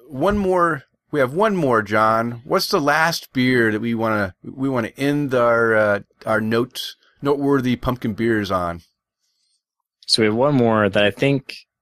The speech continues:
Speaker 2: independently we decided was our favorite beer of the festival.
Speaker 1: Yes.
Speaker 2: Is that true?
Speaker 1: That is
Speaker 2: Is that
Speaker 1: true.
Speaker 2: true for you as well?
Speaker 1: That is true.
Speaker 2: Okay.
Speaker 1: This is my,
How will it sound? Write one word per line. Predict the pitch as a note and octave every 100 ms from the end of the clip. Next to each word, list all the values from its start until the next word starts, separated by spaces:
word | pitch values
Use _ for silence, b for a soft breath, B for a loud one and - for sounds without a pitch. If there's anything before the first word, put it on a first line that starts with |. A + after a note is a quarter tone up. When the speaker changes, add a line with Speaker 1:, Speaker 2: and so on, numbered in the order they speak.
| _ _ -
Speaker 2:
independently | B2+ D#3 A#2+ C#3 C3 G2+ F#2+ F2+ F2+
we | F#2 G2+
decided | F#2+ - G#2 G2+ F#2 E2+
was | F2+ F#2 F2
our | F2+ F2 F2+ - -
favorite | - G2+ G2 F#2+ F2+
beer | - F2+ F2
of | E2
the | E2
festival. | - - - C2+ - -
Speaker 1:
Yes. | G#2
Speaker 2:
Is | F2
that | G2+
true? | - A2+ A#2+
Speaker 1:
That | G#2+ A#2
is | C3
Speaker 2:
Is |
that | -
Speaker 1:
true. | C3 G#2+ F#2
Speaker 2:
true | G#2
for | G#2
you | G#2
as | G#2
well? | A2 G#2+
Speaker 1:
That | A2+
is | B2
true. | G#2
Speaker 2:
Okay. | A2 B2
Speaker 1:
This | C3
is | C3
my, | B2+ B2+ B2